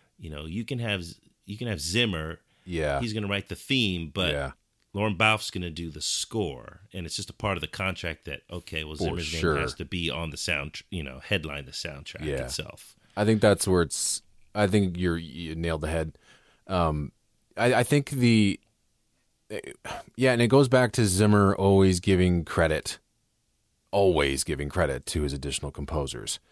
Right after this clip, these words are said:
Speaker 1: Mm-hmm.
Speaker 2: And I think that, you know, there's, there's some projects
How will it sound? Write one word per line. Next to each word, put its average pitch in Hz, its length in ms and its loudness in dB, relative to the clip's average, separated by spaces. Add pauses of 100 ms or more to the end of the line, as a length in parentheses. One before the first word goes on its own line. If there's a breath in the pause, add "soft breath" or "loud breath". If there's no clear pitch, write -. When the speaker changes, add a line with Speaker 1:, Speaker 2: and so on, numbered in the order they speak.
(280 soft breath)
Speaker 1:
Mm-hmm. 87 200 -4
Speaker 2:
And 71 600 -2 (140)
I 78 120 -4
think 80 260 -2
that, 76 220 -2 (240)
you 87 120 -4
know, 78 60 -2
there's, 73 340 -4
there's 80 180 -4
some 82 200 2
projects 73 720 0